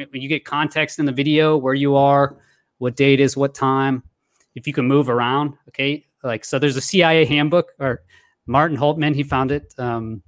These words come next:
step one of the C I A book to take a picture of a U F O, it's, it's, this is just pictures.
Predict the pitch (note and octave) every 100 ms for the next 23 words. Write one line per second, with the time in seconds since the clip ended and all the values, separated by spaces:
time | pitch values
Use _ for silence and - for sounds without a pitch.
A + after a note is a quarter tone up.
0 | _ _ _ _ _ _ - - - -
1 | - G3 G3 A3 E3 - E3+ D#3 D3+ E3
2 | D3 C#3+ B2+ - - _ - A#2 - C#3+
3 | - D3 D3 B2+ B2+ C3 A2+ C3 A2+ A2
4 | - A#2+ A#2 D3 C3 D3 C3+ - - B2+
5 | -